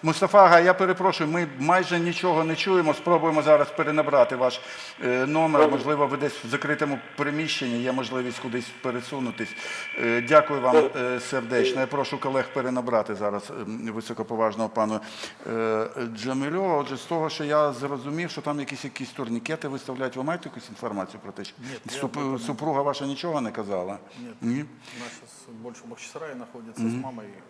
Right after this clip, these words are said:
Speaker 3: Мама
Speaker 1: М.
Speaker 3: заболела сильно, поэтому
Speaker 1: Мої
Speaker 3: больше там
Speaker 1: співчуття.
Speaker 3: все.
Speaker 1: Е, ситуація з водою, ситуація з медичними,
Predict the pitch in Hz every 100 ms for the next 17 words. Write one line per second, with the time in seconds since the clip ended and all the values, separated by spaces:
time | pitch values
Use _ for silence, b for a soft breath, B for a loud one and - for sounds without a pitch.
0 | - - 110 113 107 107 113 123 113 -
1 | 107 104 104 - 120 123 127 113 - 120
2 | - 123 120 98 - B B 151 127 131
3 | 120 - 143 160 165 165 156 147 120 123
4 | 147 127 135 117 139 131 131 - 120 135
5 | 135 131 127 110 101 113 117 120 117 113
6 | - 123 117